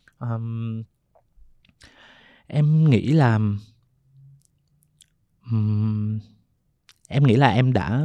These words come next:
một trong những cái, ờm, ờ, vết thương mà, thôi mình kể ra, khóc bù lu loa nó lại không hay nhỉ. Thì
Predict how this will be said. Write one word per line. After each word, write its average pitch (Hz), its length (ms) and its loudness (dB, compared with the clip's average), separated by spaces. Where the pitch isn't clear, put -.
một 110 400 4
trong 139 180 6
những 117 260 4
cái, 165 460 2
ờm, 123 500 0
ờ, 101 260 0
vết 135 200 4
thương 131 440 2
mà, 90 400 -4
thôi - 100 -4
mình 104 120 6
kể 95 180 2
ra, 127 200 6
khóc - 180 -14
bù 123 100 2
lu 113 220 2
loa 110 200 0
nó 131 120 -2
lại 98 100 -2
không 113 160 -8
hay 120 160 -4
nhỉ. 101 100 -6
Thì 113 260 6